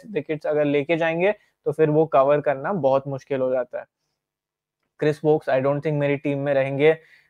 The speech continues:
कुछ खास हेल्प नहीं मिल रही इन्हें इंडियन ट्रैक से, तो अगर आपको कल अगर सुनाई दे at the pitch report कि बहुत सारी लाइव ग्रास है, तो इन्हें टीम में रख लेना, else I don't think I'll be considering him। आदिल रशीद, if bowling second, definitely worth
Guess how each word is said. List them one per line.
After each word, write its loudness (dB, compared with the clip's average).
कुछ -2
खास 6
हेल्प 4
नहीं 0
मिल -2
रही 0
इन्हें -2
इंडियन -2
ट्रैक 0
से, 0
तो -2
अगर 2
आपको 4
कल 4
अगर 4
सुनाई -4
दे 2
at 2
the -2
pitch -4
report 0
कि -4
बहुत 0
सारी 2
लाइव 2
ग्रास 0
है, 4
तो -2
इन्हें 0
टीम -2
में 0
रख 0
लेना, -6
else -4
I -4
don't -6
think -14
I'll -6
be -6
considering -8
him। -12
आदिल 8
रशीद, 6
if 10
bowling 4
second, 2
definitely 0
worth 4